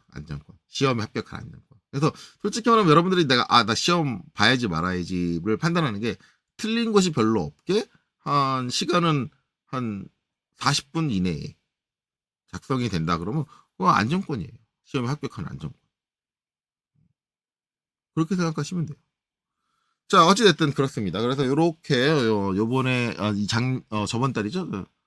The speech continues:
저번 달이 아직 아니죠. 아직 이, 아직 이월인가요? 예, 그쵸. 아직 이월이니까, 어, 이, 요번 달에 실시된 정기시험, 어, 문제를 가지고 이렇게 풀이를 하고,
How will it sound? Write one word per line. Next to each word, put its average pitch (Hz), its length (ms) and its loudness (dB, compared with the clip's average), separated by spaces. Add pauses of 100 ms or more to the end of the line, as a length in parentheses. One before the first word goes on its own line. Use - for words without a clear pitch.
(600)
저번 107 200 -4
달이 143 180 0
아직 113 180 0
아니죠. 90 240 0
아직 90 260 -6
이, 92 160 -2 (120)
아직 95 240 -6
이월인가요? 92 600 -4
예, 87 120 -2
그쵸. 85 200 -6
아직 80 200 -6
이월이니까, 110 680 -2 (460)
어, 87 340 -6
이, 110 200 -2
요번 156 340 2
달에 135 1200 2
실시된 151 340 -2
정기시험, 113 640 -2
어, 78 320 -4 (260)
문제를 104 360 -2
가지고 143 640 0
이렇게 85 220 -6
풀이를 143 420 -4
하고, 147 400 0